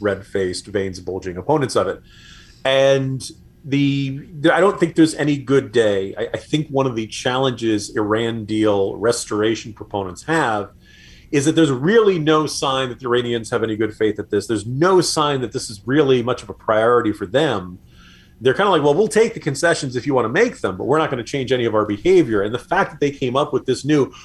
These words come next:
"Oh, by the way, you can't call the Revolutionary Guard Corps a terrorist anymore," uh, to me indicates that, you know, what, whatever you concessions we make, they'll always come up with another one.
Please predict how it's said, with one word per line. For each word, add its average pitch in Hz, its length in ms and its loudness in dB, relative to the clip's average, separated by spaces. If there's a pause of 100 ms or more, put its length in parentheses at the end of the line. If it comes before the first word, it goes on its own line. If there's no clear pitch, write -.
(140)
"Oh, 240 160 6
by 175 220 4
the 143 100 4
way, 143 320 4
you 117 180 -6
can't 151 300 -4
call 123 280 2
the 110 100 -2
Revolutionary 113 520 -2
Guard 107 260 2
Corps 104 200 2
a 95 40 -4
terrorist 107 440 0
anymore," 98 500 -4 (420)
uh, 101 340 2
to - 120 -6
me 196 180 4
indicates 160 580 0
that, 110 140 -4
you 120 80 -6
know, 98 340 -2
what, 120 180 -2
whatever 160 320 4
you 143 260 0
concessions 131 580 -4
we 117 140 -6
make, 123 300 0
they'll 127 100 4
always 123 340 2
come 110 200 -6
up 104 100 -6
with 98 140 -4
another 98 220 -2
one. - 160 -16